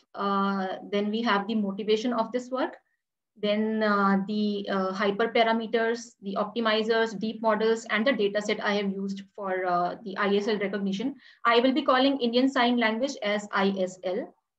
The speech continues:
here. Uh, then the proposed methodology, uh, results, then, uh, comparison with literature, and then final conclusion. So first of all, the objective. Um, uh, there will be three objectives achieved here.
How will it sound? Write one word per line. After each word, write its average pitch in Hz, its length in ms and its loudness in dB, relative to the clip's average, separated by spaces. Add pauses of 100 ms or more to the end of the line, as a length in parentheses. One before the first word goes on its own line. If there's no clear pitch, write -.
here. 208 280 -6 (1120)
Uh, 202 240 4
then 226 200 2
the 233 80 -2
proposed 233 420 2
methodology, 269 640 2 (280)
uh, 202 280 0
results, 226 640 -2 (100)
then, 214 340 -2
uh, 202 120 -4
comparison 214 520 0
with 208 140 -4
literature, 196 560 -2 (560)
and 202 120 -6
then 220 120 -6
final 185 320 -4
conclusion. - 480 -16 (2000)
So 294 200 -4
first 277 300 2
of 330 100 -4
all, 339 240 6
the 339 180 0
objective. 220 560 0 (220)
Um, 220 540 2 (300)
uh, 214 320 2 (120)
there 262 180 6
will 294 100 2
be 330 140 0
three 302 300 2
objectives 254 560 0
achieved 220 420 -10
here. 214 380 -6